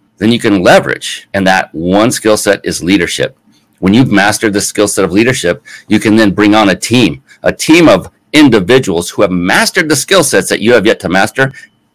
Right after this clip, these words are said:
and honestly may not ha-, ever have time to. Now you have a team with all the skill sets necessary, and you have the ability to lead them and to make your business thrive. So speaking of thriving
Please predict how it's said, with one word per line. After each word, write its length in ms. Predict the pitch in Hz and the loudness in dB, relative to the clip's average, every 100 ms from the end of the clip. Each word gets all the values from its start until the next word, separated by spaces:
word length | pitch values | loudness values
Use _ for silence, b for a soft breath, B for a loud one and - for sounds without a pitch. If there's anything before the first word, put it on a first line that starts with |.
| - | -2
and 100 | 101 | 2
honestly 480 | 110 107 110 101 90 | 2 2 0 -2 0
may 100 | 107 | 0
not 140 | 104 - | 0 0
ha-, 120 | 92 | 0
ever 180 | 113 107 | 2 2
have 140 | 87 - | -2 -2
time 260 | 104 98 | -2 -2
to. 160 | - - _ b b b b _ | -4 -12 _ b b b b _
Now 160 | 98 117 | 0 2
you 160 | 123 | 2
have 120 | 110 95 | 2 -2
a 60 | |
team 420 | - 131 117 110 | -2 0 2 2
with 160 | 95 92 | 2 2
all 120 | 101 | 0
the 80 | 101 | 0
skill 240 | - 101 | -2 -2
sets 320 | 98 95 80 85 | -2 -2 -4 -4
necessary, 680 | 95 104 - 107 107 - | -6 -6 -2 0 0 0
and 160 | 92 90 | -4 -2
you 140 | 104 | 0
have 340 | 98 92 - - B B - | 2 2 0 -4 B B -2
the 120 | 95 | 0
ability 360 | 104 107 95 90 | 4 4 2 0
to 140 | 87 | -2
lead 300 | 92 113 92 | 2 2 2
them 280 | 85 71 - b b - | 0 0 -6 b b -4
and 460 | 90 87 80 - - | -2 0 -2 -10 -6
to 120 | 90 | -2
make 220 | 92 92 | 0 0
your 100 | 85 | -2
business 360 | 80 73 73 - | -2 -4 -6 -4
thrive. 320 | 67 - - | -2 -2 -6
So 480 | - 104 95 90 - b b b b _ - | -4 2 4 2 -2 b b b b _ -8
speaking 520 | - - 226 214 160 | -6 -2 0 2 4
of 160 | 123 - | 2 2
thriving 520 | 107 104 101 101 | 4 4 4 0